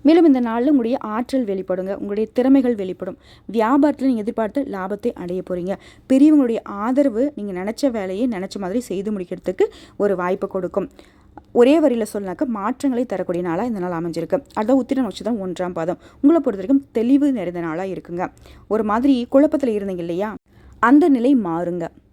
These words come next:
உடல்நிலையில நல்ல முன்னேற்றம் உண்டு. ஆனா ஒரு விஷயத்துல மட்டும் இந்த நட்சத்திரம் வந்து கவனமா இருக்கணுங்க. வேலை செய்யக்கூடிய இடத்துல உங்க கூட வேலை செய்றாங்க இல்லையா, அவங்க கிட்ட கொஞ்சம் கவனமா இருக்கணுங்க. உங்களுடைய பர்சனல் விஷயத்தை எதுவும் அங்க பகிர்ந்துக்காம இருப்பது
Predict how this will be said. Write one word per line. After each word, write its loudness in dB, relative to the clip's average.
உடல்நிலையில 4
நல்ல -2
முன்னேற்றம் -4
உண்டு. -4
ஆனா 4
ஒரு 2
விஷயத்துல -6
மட்டும் -6
இந்த -4
நட்சத்திரம் -2
வந்து -4
கவனமா -4
இருக்கணுங்க. -4
வேலை 6
செய்யக்கூடிய 0
இடத்துல -6
உங்க -2
கூட 4
வேலை 0
செய்றாங்க -4
இல்லையா, -4
அவங்க 4
கிட்ட -4
கொஞ்சம் -8
கவனமா -8
இருக்கணுங்க. -6
உங்களுடைய 6
பர்சனல் -6
விஷயத்தை -10
எதுவும் -6
அங்க -8
பகிர்ந்துக்காம -6
இருப்பது -4